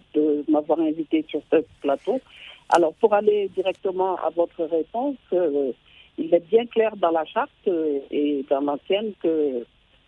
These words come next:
le président de la transition, euh, ne pourra pas se présenter aux prochaines élections. Donc, c'est clairement dit et la question, euh, ne se pose pas. Maintenant, la charte, elle a été adoptée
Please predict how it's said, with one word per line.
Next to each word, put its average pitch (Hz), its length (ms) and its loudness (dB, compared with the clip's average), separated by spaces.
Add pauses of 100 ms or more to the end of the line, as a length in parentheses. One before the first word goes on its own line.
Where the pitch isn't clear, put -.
le 165 80 -10
président 175 540 2
de 180 80 0
la 151 100 2
transition, 160 1040 -2
euh, - 340 2
ne 139 120 2
pourra 147 260 0
pas 170 240 0
se - 60 0
présenter 147 640 -2
aux - 140 0 (100)
prochaines 147 400 0
élections. - 440 -2 (580)
Donc, 294 220 2
c'est 254 140 4
clairement 277 440 2
dit 247 300 2 (560)
et 123 760 2
la 139 140 2
question, 170 680 2
euh, 131 600 0 (260)
ne 139 200 4
se - 120 2
pose 147 240 2 (160)
pas. 120 120 -6 (500)
Maintenant, 349 300 4
la 185 140 0
charte, 180 260 -6
elle 170 160 0
a 156 80 0
été 156 260 -2
adoptée 156 460 -4